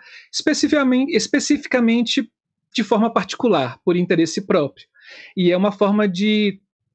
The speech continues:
dialogar com você que tá nos assistindo e instigar você também a iniciar um processo de pesquisa, né? Porque eu acho que quando a gente pesquisa, a gente cresce, cresce bastante. É,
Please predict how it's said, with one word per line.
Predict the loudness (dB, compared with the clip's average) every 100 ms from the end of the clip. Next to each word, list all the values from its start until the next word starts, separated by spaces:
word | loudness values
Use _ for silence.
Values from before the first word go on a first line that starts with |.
| _ _ -6
dialogar | -2 0 0 0 0 0
com | 0 0
você | 0 -2 -4
que | -2
tá | -2
nos | 0
assistindo | -2 -2 -6 -2 0 2 -2 -6 -20 -20 _ -2
e | 0 2
instigar | 2 0 -2 0 0 2 2 2 2
você | 0 0 -2
também | 0 0 2 2 2 -2 -4 -16 -18 -4
a | 0
iniciar | 2 0 0 0 0
um | -2
processo | -2 -2 -2 -2
de | -2
pesquisa, | -2 -2 -4 -2 0 2 2 0 -2 -4
né? | 0 0 0
Porque | -2 -4 -2 0 2 2
eu | 2
acho | 2 -2 -4 -8
que | -6 -6
quando | -2 0 2
a |
gente | 2 -2 -2
pesquisa, | -4 -4 -4 -2 0 0 -2
a | -2
gente | -2 0 0 0 -2 -4 _ _
cresce, | -4 0 2 0 -2 -4 -6 -4
cresce | -2 0 -2 -4
bastante. | -2 -2 -4 -2 0 0 -2 -8 -10 -20 -18 -20 -6
É, | 0 2 2 2 2 2 2 2 2